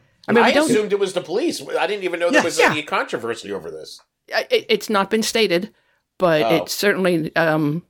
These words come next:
Speaker 1: it, it certainly seems like a reasonable hypothesis. <laughs>
Speaker 3: And w-, does it m-, mean that th-, it's their fault that the kid got shot? No, it's her fault. She
Speaker 2: Yeah.
Speaker 3: caused the situation.
Speaker 1: Yeah.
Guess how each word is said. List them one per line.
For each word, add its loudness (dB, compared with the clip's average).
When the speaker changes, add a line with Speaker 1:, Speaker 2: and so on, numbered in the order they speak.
Speaker 1:
it, -2
it -4
certainly 0
seems 0
like 0
a 0
reasonable 0
hypothesis. -4
<laughs> -2
Speaker 3:
And 2
w-, -4
does 2
it -2
m-, -2
mean 4
that -2
th-, -10
it's -2
their 0
fault 0
that -4
the -2
kid -2
got -2
shot? -2
No, 2
it's -2
her 2
fault. 0
She -4
Speaker 2:
Yeah. 4
Speaker 3:
caused 2
the 2
situation. 0
Speaker 1:
Yeah. 2